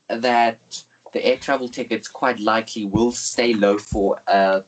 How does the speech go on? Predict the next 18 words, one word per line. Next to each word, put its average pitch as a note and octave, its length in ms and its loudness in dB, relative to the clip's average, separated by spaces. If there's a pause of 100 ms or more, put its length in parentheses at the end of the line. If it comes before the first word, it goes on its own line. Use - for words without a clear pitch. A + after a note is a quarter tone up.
(120)
extended G#2+ 560 -4
period G2 400 0
of E2 140 -8
time G2 360 -2 (460)
to - 120 -8
keep C3 340 0 (160)
luring G2+ 400 4
people G2 260 -2
back F#2+ 300 0
into G2 160 -8
the F#2 80 -10
sky F#2+ 260 0
until G#2 300 -2
the G#2 120 2
aviation F2 640 -2
industry F2 460 -6
has - 280 -10
recovered - 560 -4